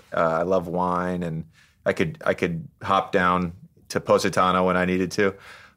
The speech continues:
But Italy is a very corrupt country. Um, so I, I would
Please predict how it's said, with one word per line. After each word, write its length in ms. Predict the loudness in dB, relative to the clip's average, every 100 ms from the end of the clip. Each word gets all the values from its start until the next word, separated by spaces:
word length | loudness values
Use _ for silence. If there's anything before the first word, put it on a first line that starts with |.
| _
But 360 | 4 4 0 -12 _
Italy 240 | 2 4 4
is 80 | 4
a 60 |
very 240 | 4 4 4
corrupt 520 | 0 2 2 2 -2
country. 480 | -4 -2 -4 -4 -6 -18 -20 _
Um, 560 | 0 2 4 2 2 -2 -12 _ _ _ -4
so 160 | 2
I, 120 | 2
I 160 | 4 2
would 220 | 2 -2